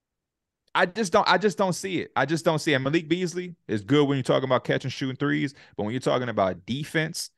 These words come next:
and the fact that you just combo, Chris Middleton doesn't look the same. He doesn't look a, hu-, a hundred percent.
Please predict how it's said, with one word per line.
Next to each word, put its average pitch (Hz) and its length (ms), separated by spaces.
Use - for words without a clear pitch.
and 107 100
the 104 40
fact 123 280
that 104 140
you 135 180
just 135 220
combo, 135 400
Chris 139 300
Middleton 131 340
doesn't 113 260
look 117 140
the 101 80
same. 95 240
He 98 60
doesn't 117 280
look 117 160
a, 107 60
hu-, 113 120
a 107 60
hundred 113 200
percent. 101 400